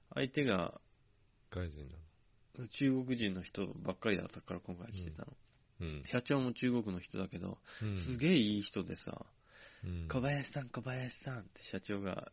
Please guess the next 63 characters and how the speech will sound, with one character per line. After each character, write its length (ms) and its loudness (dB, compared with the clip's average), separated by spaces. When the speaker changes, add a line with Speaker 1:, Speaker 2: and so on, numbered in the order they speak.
Speaker 1:
言 100 -16
っ 40 -20
て 120 -10
て、 320 -4
Speaker 2:
う 40 0
ん。 80 0
Speaker 1:
で、 80 2
僕 280 2
が 60 12
一 220 6
番 140 6
遅 180 4
く 100 6
行 80 4
っ 20 -20
た 100 8
か 60 4
ら 60 0
ね、 120 -6
し 80 -10
か 80 -4
も 100 -4
会 220 -2
食 220 -8
に。 160 -8
僕 220 -4
一 60 0
回 140 -2
会 180 2
社 100 2
戻 180 4
っ 40 0
た 140 2
ら 20 6
一 140 -2
番 100 2
遅 120 -2
く 60 -4
な 60 -4
っ 40 -8
ち 100 -14
ゃ 20 -6
っ 40 -8
て 100 -20
さ。 180 -12
Speaker 2:
う 20 -2
ん。 760 -6
Speaker 1:
で、 260 -6
「小 80 -18
林 240 -6
さ 80 -4
ん 40 -2
早 220 -4
く 140 -12
座 140 -6
っ 40 -8
て」 180 -10
っ 20 -4
て、 320 -8
座 180 -4
っ 60 -2
て 140 -14
さ、 220 -12